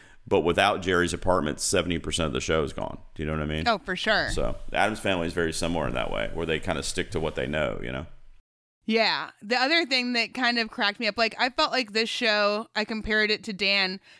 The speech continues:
Speaker 2: kind of like to Arrested Development in terms of, like, it's gag after gag after gag. Like, and I didn't expect it to be so quick. But some of the things that cracked me up were, like, when they would do the shaky camera to,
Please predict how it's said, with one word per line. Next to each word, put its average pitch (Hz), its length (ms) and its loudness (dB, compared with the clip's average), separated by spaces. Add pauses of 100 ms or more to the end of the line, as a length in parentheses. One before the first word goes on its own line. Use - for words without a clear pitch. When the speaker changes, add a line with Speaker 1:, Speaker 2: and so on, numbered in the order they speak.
Speaker 2:
kind 330 200 2
of 403 80 -4
like 311 400 0
to 269 100 0
Arrested 233 340 2
Development 202 560 0
in 214 100 0
terms 214 360 0
of, 214 100 -2
like, 208 180 0
it's 233 300 -4
gag 202 400 4
after 202 320 0
gag 185 340 0
after 185 300 -2
gag. 180 360 2
Like, 185 140 -6
and 202 140 0
I 202 80 0
didn't 226 300 0
expect 202 380 -2
it 196 140 -8
to 226 100 -4
be 196 480 0 (380)
so 220 320 0
quick. 220 540 0 (400)
But 226 140 -2
some 262 140 2
of 294 60 2
the 302 80 0
things 269 200 2
that - 140 -4
cracked 220 260 -2
me 233 140 -2
up 202 200 0
were, 220 160 0
like, 208 280 2
when 233 100 -4
they 220 140 2
would 214 140 0
do 226 140 0
the 220 140 2
shaky 226 320 0
camera 220 720 2 (160)
to, 214 340 2